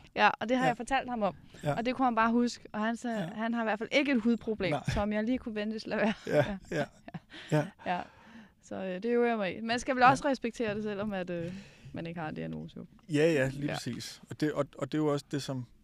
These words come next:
Speaker 2: Altså, det er jo bare noget, alle mennesker, og især i forhold til, hvor er vi henne i vores stressniveau og så videre.
Speaker 1: Mm.
Speaker 2: Hvis jeg, øh, kommer hjem efter en lang dag, og, øh, er presset, eller har, har været presset gennem dagen,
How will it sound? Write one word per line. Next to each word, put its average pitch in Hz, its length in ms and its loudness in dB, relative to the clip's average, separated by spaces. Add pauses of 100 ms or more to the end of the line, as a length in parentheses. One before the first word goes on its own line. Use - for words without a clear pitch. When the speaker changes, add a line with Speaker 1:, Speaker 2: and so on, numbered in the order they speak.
(480)
Speaker 2:
Altså, - 260 -4 (500)
det 135 140 0
er 131 60 2
jo 139 160 6
bare 131 240 -2
noget, 131 340 0 (500)
alle 139 280 2 (200)
mennesker, 131 480 -2
og 131 160 -4
især 143 360 -2
i 135 120 -6
forhold 131 340 -2
til, 131 240 -6
hvor 127 240 0
er 120 100 -2
vi 131 100 -4
henne 123 460 -2
i 135 140 -4
vores 113 320 -4
stressniveau 117 600 -6
og 123 80 -14
så 127 80 -12
videre. 117 260 -2
Speaker 1:
Mm. 170 280 -6 (260)
Speaker 2:
Hvis - 220 -2
jeg, 135 220 6
øh, 120 300 4 (1160)
kommer 131 220 0
hjem 131 180 2
efter 127 220 -2
en 120 60 0
lang 117 240 -4
dag, 120 260 -4 (320)
og, 120 320 0
øh, - 400 -4
er 127 100 -2
presset, 123 480 -6 (120)
eller 127 160 -4
har, 113 380 -4
har 117 140 -2
været 120 200 2
presset 123 420 -2
gennem 127 240 -4
dagen, 123 260 -6